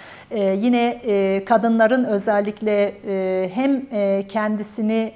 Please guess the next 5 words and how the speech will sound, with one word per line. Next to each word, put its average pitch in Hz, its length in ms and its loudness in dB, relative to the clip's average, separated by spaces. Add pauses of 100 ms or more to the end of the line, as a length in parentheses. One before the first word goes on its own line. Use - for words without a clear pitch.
(140)
bulabildiği, 214 920 0
sözünü 202 480 -2
söyleyebildiği 208 1000 0
bir 220 220 -4
partide 220 600 2